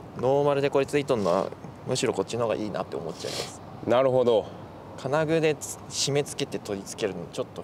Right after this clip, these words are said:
Speaker 1: 不安な感じがするんですよ。
Speaker 2: まあ、そうっすね。<laughs> できればあんまりやりたくないやつですよね。
Speaker 1: おー。
Speaker 2: でも、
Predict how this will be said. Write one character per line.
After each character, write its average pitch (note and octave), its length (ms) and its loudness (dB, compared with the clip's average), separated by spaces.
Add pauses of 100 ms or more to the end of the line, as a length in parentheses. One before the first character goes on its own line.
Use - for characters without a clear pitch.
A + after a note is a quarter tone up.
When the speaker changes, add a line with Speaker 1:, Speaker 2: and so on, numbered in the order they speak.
Speaker 1:
不 F#2+ 140 -2
安 G2 180 -2
な F#2+ 80 -4
感 G2+ 140 -2
じ F#2+ 160 -2
が F2+ 80 -6
す F#2+ 140 -8
る D#2 60 -8
ん - 20 -8
で - 80 -12
す - 80 -16
よ。 - 80 -14 (680)
Speaker 2:
ま - 140 -2
あ、 - 20 -8
そ - 220 -4
う - 20 -12
っ - 40 -12
す - 120 -12
ね。 - 60 -12 (480)
<laughs> - 480 2
で A#2+ 120 2
き C3+ 120 -2
れ A#2+ 100 4
ば A#2 220 4
あ F2+ 40 2
ん F#2 40 -4
ま F#2 100 4
り F2 120 2
や F2+ 80 4
り F2 80 -2
た E2+ 100 2
く F2+ 100 -8
な C#2 120 -6
い C2+ 40 -8
や C2+ 40 -10 (520)
つ G2 60 2
で F#2+ 80 0
す F#2 40 -2
よ F2+ 100 -4
ね。 E2 140 0
Speaker 1:
お - 20 -2
ー。 - 20 -2
Speaker 2:
で A#2 80 4
も、 G#2 160 2